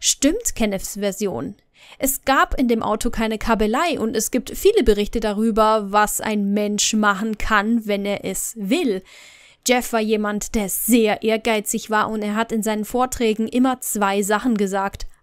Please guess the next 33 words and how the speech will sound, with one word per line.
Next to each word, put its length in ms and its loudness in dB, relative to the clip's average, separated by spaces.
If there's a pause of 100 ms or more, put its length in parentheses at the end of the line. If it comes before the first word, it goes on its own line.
A, 300 4
es 220 -2
gibt 180 -4
keine 260 -4
Grenzen, 560 -2 (280)
du 160 4
alleine 340 2
bestimmst, 480 -2
was 160 -4
du 80 -10
kannst 340 -4
und 160 -6
was 220 -4
nicht. 320 -2 (300)
Und 200 -2
B, 340 4 (140)
tu 160 8
das, 460 0
was 200 -2
getan 420 2
werden 260 2
muss. 380 0 (260)
Immer 380 4
und 120 0
sofort. 640 0 (240)
Ist 140 0
das 220 0
wirklich 320 -2
die 100 4
Lösung 480 0
für 160 -2
diesen 380 2
Fall? 340 -2